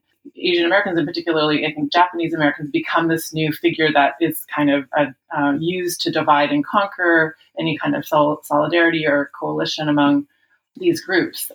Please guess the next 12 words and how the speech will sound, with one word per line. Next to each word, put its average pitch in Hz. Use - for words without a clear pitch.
And 220
I 220
think 240
the 247
same 226
thing 220
is 190
actually 180
happening 170
now 160
with 165
the 156